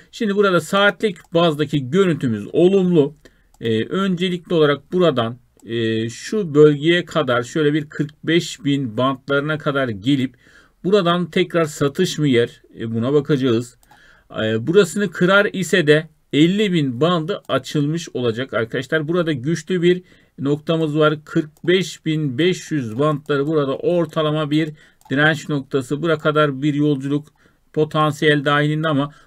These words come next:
bu noktaya geldiğimiz zaman lütfen tekrar dikkat edelim. Bu noktadan bakınız, e, kar satışları gelebilir. Yani daha önce bakınız çalışmış olan önemli destek bölgeleri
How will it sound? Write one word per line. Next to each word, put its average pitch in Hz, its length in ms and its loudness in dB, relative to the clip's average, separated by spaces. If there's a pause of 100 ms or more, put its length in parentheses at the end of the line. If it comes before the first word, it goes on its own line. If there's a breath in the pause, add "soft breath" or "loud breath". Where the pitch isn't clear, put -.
(140 soft breath)
bu 175 80 0
noktaya 135 320 0
geldiğimiz 147 480 2
zaman 143 380 0
lütfen 147 420 0
tekrar 127 460 -2
dikkat 143 400 -4
edelim. 151 440 0 (400 soft breath)
Bu 165 120 0
noktadan 135 540 -2
bakınız, 131 400 -4
e, 110 380 -4
kar 147 220 -2
satışları 135 560 -6
gelebilir. 123 920 -2 (200)
Yani 113 280 -6
daha 131 220 -4
önce 113 180 -4
bakınız 120 280 -8
çalışmış 127 440 -10
olan 120 200 -6 (320 soft breath)
önemli 110 460 -2
destek 147 500 -2
bölgeleri 139 560 -2